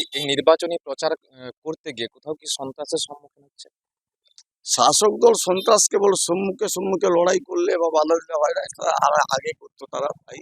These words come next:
Speaker 2: নির্বাচনের সময় তো সেটা করতে পারছে না। কিন্তু এই সন্ত্রাস বিদ্যমান আছে, একটা নৈরাজ্যের সরকার, যারা গণতন্ত্রকে মানে না, যারা ব্যাপক দুর্নীতির মধ্যে, সেই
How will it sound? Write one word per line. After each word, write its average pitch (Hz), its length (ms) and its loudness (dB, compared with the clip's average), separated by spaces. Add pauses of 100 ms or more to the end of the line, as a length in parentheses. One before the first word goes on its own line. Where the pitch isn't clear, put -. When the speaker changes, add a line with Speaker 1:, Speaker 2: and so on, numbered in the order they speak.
(640)
Speaker 2:
নির্বাচনের 175 560 2
সময় 190 220 0
তো - 60 0
সেটা - 240 -2
করতে 196 240 0
পারছে 208 280 4
না। 139 140 -4 (640)
কিন্তু 185 160 0
এই 208 180 8
সন্ত্রাস 180 420 4
বিদ্যমান 185 560 -2
আছে, 202 220 0
একটা 202 200 -4
নৈরাজ্যের 170 600 0
সরকার, 180 440 -2
যারা 165 200 4
গণতন্ত্রকে 170 640 -4
মানে 147 320 -2
না, 190 120 0 (720)
যারা 180 180 8
ব্যাপক 165 500 4
দুর্নীতির 190 560 -4
মধ্যে, 175 320 -4
সেই 185 200 -4